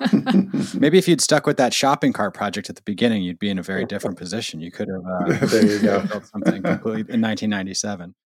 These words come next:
Speaker 3: We've talked to a lot of people who build databases and handle a lot of data. And it's, what I've been realizing the last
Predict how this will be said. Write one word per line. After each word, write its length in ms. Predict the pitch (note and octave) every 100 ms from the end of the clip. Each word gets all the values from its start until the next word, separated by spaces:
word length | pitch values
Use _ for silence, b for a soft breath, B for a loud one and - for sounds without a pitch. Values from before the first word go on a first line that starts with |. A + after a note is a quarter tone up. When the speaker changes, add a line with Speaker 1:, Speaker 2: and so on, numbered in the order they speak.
| _
Speaker 3:
We've 160 | C#3 -
talked 240 | D3+ D3
to 120 | C3+
a 20 |
lot 180 | C3 B2+
of 320 | B2 A2+ - -
people 580 | C#3 A#2 B2+ A#2 A2+ b b b _
who 100 | C#3
build 240 | - B2+ A2+
databases 600 | A#2+ A#2 A#2 A2+ A#2+ A#2
and 80 |
handle 260 | A#2+ A2+ A#2
a 20 |
lot 180 | A2+ G#2
of 60 | F#2+
data. 400 | A2+ A2 A2 -
And 160 | C3+ B2+
it's, 320 | A#2+ - - - -
what 280 | C3 C#3
I've 160 | C#3+ C3
been 160 | D3 B2
realizing 420 | C#3 C#3+ B2+ A#2
the 40 |
last 240 | A2+ A2